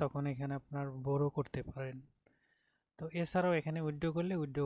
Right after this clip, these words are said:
হয়ে যাবে কিন্তু। তো এখানে থার্ড পার্টি ব্রিজ রয়েছে, অল্টো ফাইন্যান্স, তো এটা আমরা ইউজ করব। তো এখানে আমরা মরফো থেকে, আহ, হোলস্কাইতে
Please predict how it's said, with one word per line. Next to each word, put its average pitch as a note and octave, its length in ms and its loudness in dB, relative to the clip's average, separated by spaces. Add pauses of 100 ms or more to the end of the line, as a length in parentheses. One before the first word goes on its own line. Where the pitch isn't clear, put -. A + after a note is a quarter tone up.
(100)
হয়ে C#3+ 220 2
যাবে B2 240 -6
কিন্তু। B2+ 240 -10 (1300)
তো - 120 -12
এখানে F#3 220 2 (120)
থার্ড E3 240 8
পার্টি F#3 280 10
ব্রিজ D#3 280 6 (120)
রয়েছে, C#3+ 320 8 (160)
অল্টো C#3 200 6 (100)
ফাইন্যান্স, C#3+ 360 4 (100)
তো - 120 -2
এটা C#3 180 0
আমরা C3+ 200 -2
ইউজ C3+ 240 -8
করব। D3+ 140 -6 (240)
তো E3 60 4 (140)
এখানে F3+ 240 4 (100)
আমরা F3 300 8 (240)
মরফো D#3 360 8 (100)
থেকে, F3 280 6 (680)
আহ, D3+ 300 4 (400)
হোলস্কাইতে E3 560 6